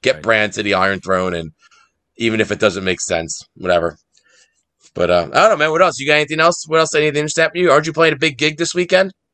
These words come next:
Speaker 2: I got three gigs this weekend. I got a triple header. This is my last triple header of twenty twenty-one.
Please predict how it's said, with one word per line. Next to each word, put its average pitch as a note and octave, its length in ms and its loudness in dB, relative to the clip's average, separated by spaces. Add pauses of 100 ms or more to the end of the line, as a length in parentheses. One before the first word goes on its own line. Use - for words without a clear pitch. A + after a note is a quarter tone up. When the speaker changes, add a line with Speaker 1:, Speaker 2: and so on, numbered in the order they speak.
(360)
Speaker 2:
I C3 120 -12
got C#3+ 240 -8
three C3+ 260 -8
gigs G#2+ 280 -10
this F#2 200 -18
weekend. F#2+ 320 -14
I A2+ 80 -10
got A#2+ 140 -8
a G2 40 -14
triple B2 320 -14
header. F#2+ 220 -12
This G2+ 80 -18
is G2+ 60 -20
my B2 120 -12
last A2 260 -10
triple A2+ 260 -16
header G2+ 240 -14
of F2+ 80 -20
twenty G#2 260 -20
twenty-one. F#2+ 600 -20